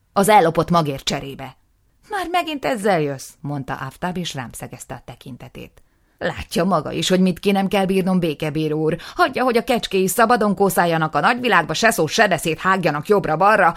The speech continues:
és aztán még a pocsék tenyészmunkája után tőlem követel pénzt. Nisim teljesen kiborult.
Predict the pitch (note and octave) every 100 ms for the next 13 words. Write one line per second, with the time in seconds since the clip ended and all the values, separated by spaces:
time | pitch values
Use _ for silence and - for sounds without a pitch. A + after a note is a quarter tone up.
0 | - - D#3+ D#3 D3+ D3 C#3+ - F#3 E3
1 | C#3+ E3+ D#3 D3+ D3+ D3 D3 D3 C#3+ C#3
2 | C#3 F3 D#3+ C#3+ C3 D3 C#3 - C#3 -
3 | C#3+ C3 C3+ - - - _ _ _ _
4 | _ _ _ - E3 A3 - C4+ - C3+
5 | - - - - - - - - -